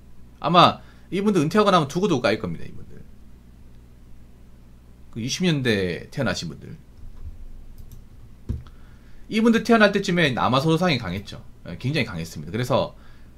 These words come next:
딸이라고 하면 낙태도 했어요. 낙태도 많이 했습니다. 그래서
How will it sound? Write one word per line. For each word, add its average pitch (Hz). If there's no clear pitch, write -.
딸이라고 190
하면 127
낙태도 107
했어요. -
낙태도 117
많이 90
했습니다. -
그래서 120